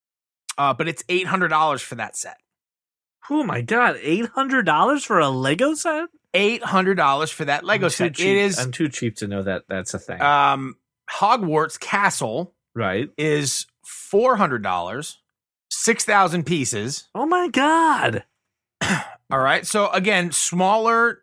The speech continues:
Speaker 1: than the Star Wars unit.
Speaker 2: Right.
Speaker 1: More than double the Batmobile. Twenty-two inches high, twenty-seven wide, sixteen deep. I mean, it's, these
Speaker 2: That's a
Speaker 1: are
Speaker 2: big set.
Speaker 1: Right.
Speaker 2: It's a big
Speaker 1: So, I
Speaker 2: boy
Speaker 1: mean,
Speaker 2: set.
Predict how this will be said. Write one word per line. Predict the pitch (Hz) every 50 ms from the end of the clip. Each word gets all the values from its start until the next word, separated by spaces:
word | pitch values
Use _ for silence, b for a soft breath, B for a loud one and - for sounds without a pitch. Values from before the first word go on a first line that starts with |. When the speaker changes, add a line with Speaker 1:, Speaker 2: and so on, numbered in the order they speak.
| _ _
Speaker 1:
than | - 147 139 165 165 165 165 165
the | 160 147
Star | - - 190 175 180 180 175
Wars | 147 139 127 123 123 - - - _ _ _ _ _ _ _ _ _ _ _ _ _ _ _ _
unit. | 117 117 117 120 127 143 - _ _ _ _ -
Speaker 2:
Right. | 123 120 113 104 101 113 120 - _ _ _ _ _ _ -
Speaker 1:
More | 135 151 165 175 185 196 196
than | 202 202 190 160
double | 139 180 165 160 156 143 135 135 156 165 170 - _ _ _ _ _ _
the | 156
Batmobile. | 143 156 175 190 165 165 147 127 127 123 117 120 143 170 - _ _ _ _ _ _ _ _ _
Twenty-two | - - - 196 196 202 220 233 202 - 240 240 240
inches | 240 226 277 262 202
high, | 185 143 131 127 131 139 156
twenty-seven | 156 - - 170 151 156 175 170 - 190 185 185 214 190
wide, | 143 120 117 123 135 139 139
sixteen | - - 156 - - - 175 185 196
deep. | 185 262 240 160 - _ -
I | 143
mean, | 165 175 190 202
it's, | 220 214 - - b b b b b b b b _
these | 175 202 190
Speaker 2:
That's |
a | 370
Speaker 1:
are | 240
Speaker 2:
big | 185 - 143 147 156 147
set. | - - 185 202 269 - - - _ _ _ _ _ _ _ _
Speaker 1:
Right. | - - 320 294 175 - _ _ _ _ -
Speaker 2:
It's | 175 190
a | 220
big | 175 190
Speaker 1:
So, | 254 220
I |
Speaker 2:
boy | - 196 165
Speaker 1:
mean, | 233 240 240
Speaker 2:
set. | 104 90 85 -